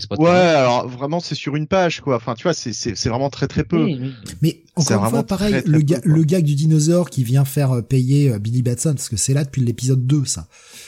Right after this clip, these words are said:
Speaker 3: Le
Speaker 2: Ouais.
Speaker 3: gag de, ah ouais, ouais, euh, les mecs que t'as
Speaker 2: C'est même pas le
Speaker 3: sauvés, en
Speaker 2: premier.
Speaker 3: fait, t'as pas payé des taxes. Oui, mais il, il vient dans le, dans le deuxième épisode faire chier la famille, le dinosaure.
Speaker 2: D'accord. Hmm.
Speaker 3: Ouais,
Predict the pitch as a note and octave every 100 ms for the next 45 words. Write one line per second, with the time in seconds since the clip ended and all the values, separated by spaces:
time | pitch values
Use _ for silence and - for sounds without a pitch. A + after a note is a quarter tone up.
0 | - - A#2+ B2+ G#2 D#3 C3+ C3+ C#3+ D#3+
1 | F#3+ G3+ G3+ G3+ C#3 C#3 D3+ E3 D#3 C#3
2 | D3+ D3 E3 F#3 F#3 D#3 G3+ F3 D3+ C#3
3 | D3 D3 C#3 C#3 D#3 D#3+ - - - _
4 | - E3+ D3 E3+ D3 E3 C3+ D#3+ E3 D3+
5 | C#3+ C3+ C3 C3+ B2+ C#3 D3 C#3+ C#3 D#3+
6 | C#3+ B2+ - A#2+ A2+ A#2 A2+ - _ _
7 | - A2 A2+ A2 A2 A#2 - - _ _
8 | _ _ _ - G#2 G#2+ _ _ _ _
9 | _ _ - F3+